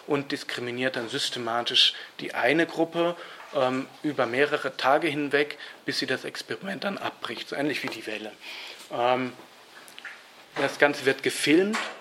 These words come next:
Sie erweist sich dabei als emotional sehr beteiligte Spre-, ähm, also sehr beteiligt, agiert ihren Sadismus aus. Diese Workshops sind bis heute populär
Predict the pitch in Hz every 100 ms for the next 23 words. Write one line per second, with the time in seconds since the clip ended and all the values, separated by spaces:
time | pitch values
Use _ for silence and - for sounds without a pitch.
0 | - - - - - - - - 135 151
1 | 127 127 127 - 131 123 131 127 120 120
2 | - 147 135 - - 113 113 - 139 175
3 | - - - 127 127 127 - 131 - -
4 | - - - - _ _ _ _ _ -
5 | _ _ _ _ - - - - - _
6 | - - - 131 127 131 123 120 117 -
7 | - - - - - - - - _ _
8 | - - - 120 113 - 87 - - 143
9 | 123 - 127 139 151 - - - - _
10 | - 123 127 131 120 107 - 139 - 139
11 | - 127 127 - - - - - 131 117
12 | 147 160 151 - 147 143 143 147 165 175
13 | 165 143 - 120 113 104